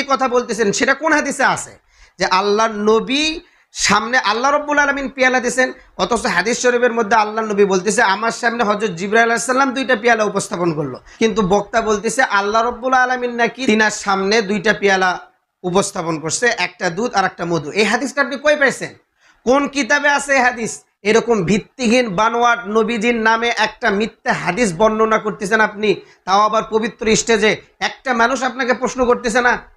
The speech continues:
আপনি এই সমস্ত হাদিস কই পাইছেন? আপনি রেফারেন্স তো দিচ্ছেন না আলোচনার ভিতরে। দ্বিতীয় কথা, আপনি বলতেছেন আল্লাহ রব্বুল আলামিন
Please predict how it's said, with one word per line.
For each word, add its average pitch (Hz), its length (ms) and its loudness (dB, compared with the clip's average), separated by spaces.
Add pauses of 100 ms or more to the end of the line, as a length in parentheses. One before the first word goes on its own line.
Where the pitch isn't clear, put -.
(300)
আপনি 196 220 -2
এই 240 80 4
সমস্ত 254 320 -2
হাদিস 240 260 -2
কই 254 140 -2
পাইছেন? 220 240 0
আপনি 220 200 0
রেফারেন্স 240 400 0
তো 302 80 -12
দিচ্ছেন 277 320 -4
না 262 100 4
আলোচনার 233 400 2
ভিতরে। 165 280 -4 (640)
দ্বিতীয় 240 320 0
কথা, 214 300 0 (440)
আপনি 180 300 -2
বলতেছেন 208 380 2
আল্লাহ 196 300 2
রব্বুল 196 280 2
আলামিন 190 520 4